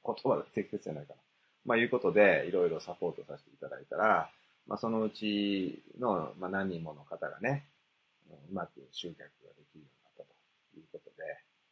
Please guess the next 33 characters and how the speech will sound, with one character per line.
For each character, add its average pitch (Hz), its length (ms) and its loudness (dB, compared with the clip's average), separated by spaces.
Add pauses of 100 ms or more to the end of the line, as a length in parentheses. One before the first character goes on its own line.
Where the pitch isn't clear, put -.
(480)
ま 120 100 -4
あ、 - 20 -4
そ 139 120 2
う - 20 6
い 143 40 4
う 143 40 0
こ 147 120 2
と 113 120 2
を 76 340 0 (720)
ま 98 140 -4
と 117 160 -2
め 120 160 0
て、 131 400 2 (220)
で、 135 420 6 (380)
二 117 120 -6
時 131 100 -6
間 107 180 2
に 90 60 -4
ま 90 140 -2
と 90 100 -6
め 90 140 -6
て、 131 360 6 (680)
そ 104 120 2
う 98 60 2
い 95 180 2
う 87 40 -2
小 107 200 2
規 - 120 -10
模 101 140 0
事 98 120 -6
業 92 220 0
者 71 240 -8
っ - 40 -12